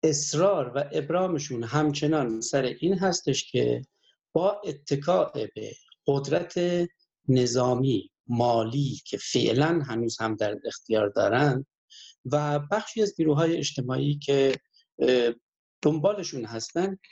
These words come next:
همچنان بر یک تازی و بر قدر قدرتی خودشون اتکا بکنن و بخوان جامعه رو در همون مسیری که دوست دارن پیش ببرن، علیرغم اینکه تمام نشانه‌های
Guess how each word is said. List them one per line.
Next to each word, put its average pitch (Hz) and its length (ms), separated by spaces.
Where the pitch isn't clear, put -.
همچنان 185 840
بر 165 420
یک 143 380
تازی 139 640
و 139 340
بر 127 240
قدر 123 340
قدرتی 123 500
خودشون 175 520
اتکا 147 400
بکنن 135 520
و 127 160
بخوان 143 340
جامعه 127 340
رو 151 200
در 135 200
همون 151 340
مسیری 127 400
که - 120
دوست - 280
دارن 131 240
پیش 143 240
ببرن، 180 420
علیرغم 214 420
اینکه 202 300
تمام 208 500
نشانه‌های 143 960